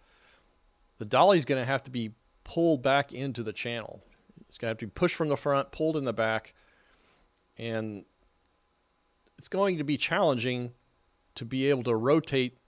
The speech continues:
the ship very much by having tugs on the side, because once the dolly rotates just a little bit,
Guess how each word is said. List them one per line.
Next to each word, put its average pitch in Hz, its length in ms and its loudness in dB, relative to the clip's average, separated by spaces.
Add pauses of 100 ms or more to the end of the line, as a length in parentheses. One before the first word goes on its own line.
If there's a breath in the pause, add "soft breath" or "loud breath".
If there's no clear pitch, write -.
(300)
the 120 140 -8
ship - 280 -2
very 123 200 0
much 120 320 -2
by 107 320 0
having 117 340 -4
tugs 135 300 0
on 117 160 0
the 104 80 -8
side, 131 420 4 (400 soft breath)
because 120 560 -6
once 135 420 -6
the 120 160 -8
dolly 131 320 4
rotates 131 440 0
just - 220 -6
a 123 60 -2
little 139 260 2
bit, 123 380 2